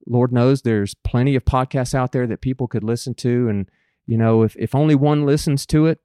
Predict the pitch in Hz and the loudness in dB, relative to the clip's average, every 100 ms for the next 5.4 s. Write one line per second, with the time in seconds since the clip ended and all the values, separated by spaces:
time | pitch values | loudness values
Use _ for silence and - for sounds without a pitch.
0 | _ 123 135 - 135 120 98 92 101 87 | _ -2 -2 -2 -2 0 0 -4 -6 -4
1 | 113 - - 95 73 - _ 101 113 117 | -4 -4 -8 -8 -8 -12 _ -6 -4 -4
2 | 113 117 101 95 117 113 95 - 104 92 | -4 -4 -4 -2 -2 -2 -4 -4 -6 -6
3 | _ - 120 117 135 107 104 110 - 110 | _ -6 -4 -2 0 0 0 -2 -2 -4
4 | - 104 127 135 135 98 110 110 101 110 | 0 0 0 -2 -2 0 0 0 0 -2
5 | 110 101 98 98 | 2 2 2 -2